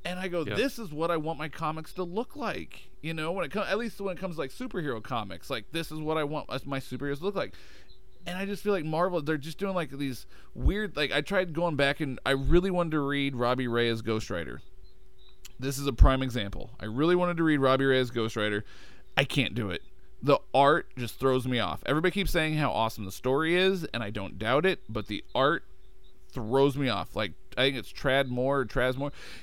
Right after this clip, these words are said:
Speaker 1: The art, uh, the way he draws flames, they're just, like, straight lines that are colored orange. Like, they're not flames.
Speaker 2: Yeah.
Speaker 1: And so it's just very over-stylized. A lot of people, actually, that I've shown it to said it reminds them a lot of manga.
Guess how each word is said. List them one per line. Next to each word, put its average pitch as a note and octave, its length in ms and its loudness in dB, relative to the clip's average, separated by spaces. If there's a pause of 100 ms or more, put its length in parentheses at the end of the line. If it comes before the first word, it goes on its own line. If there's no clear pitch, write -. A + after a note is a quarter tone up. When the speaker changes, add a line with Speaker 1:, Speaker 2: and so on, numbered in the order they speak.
(140)
Speaker 1:
The C#3 220 4
art, D#3 280 6
uh, C3 320 -2
the D3 120 -2
way D3+ 120 2
he D#3+ 80 -2
draws C#3 300 0
flames, C3+ 560 -2
they're C#3+ 140 -2
just, D3+ 160 -6
like, C3+ 120 -4
straight - 280 -4
lines B2 360 -2
that A2+ 80 -4
are A#2 60 -4
colored B2 260 -2
orange. G2+ 520 -6 (180)
Like, A#2+ 180 -6
they're C#3 140 -2
not C#3 240 0 (140)
flames. A2+ 840 -4 (160)
Speaker 2:
Yeah. B2 80 0
Speaker 1:
And B2+ 180 -4
so C#3+ 600 2 (140)
it's A#2+ 160 -4
just B2+ 180 -8
very C#3+ 240 0
over-stylized. C3+ 840 2 (180)
A - 60 0
lot A#3+ 120 6
of F#3+ 60 4
people, F#3+ 220 2
actually, D#3 320 2
that D3 100 2
I've B2 160 4
shown D3+ 220 2
it B2+ 100 -4
to C3 140 -2
said C3 140 2
it B2 40 0
reminds B2+ 340 0
them B2+ 100 -4
a A#2 60 2
lot A#2+ 280 2
of G#2+ 100 0
manga. A2 640 -2